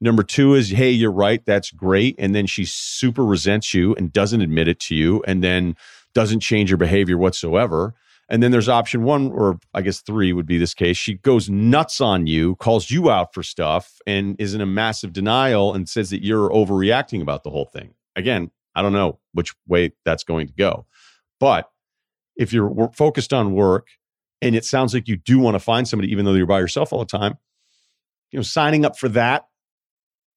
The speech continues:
and you're not married to her feels a bit like a burden to take on that maybe you don't need right now.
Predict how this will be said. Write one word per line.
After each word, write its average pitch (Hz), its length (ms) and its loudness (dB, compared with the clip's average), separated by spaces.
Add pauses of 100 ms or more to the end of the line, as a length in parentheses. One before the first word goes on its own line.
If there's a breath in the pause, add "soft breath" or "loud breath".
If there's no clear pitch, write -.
(300)
and 120 120 0
you're 113 100 2
not 113 180 0
married 117 360 2
to 151 140 -2
her 151 240 2
feels 135 300 2
a 110 60 -2
bit 117 240 0
like 110 240 0
a 98 80 0
burden 104 560 2
to 92 140 -8
take 98 300 -4
on 95 460 -2
that 92 160 -4
maybe 98 160 -2
you 95 80 2
don't 87 180 -2
need 78 180 -4
right 64 180 -8
now. - 180 -16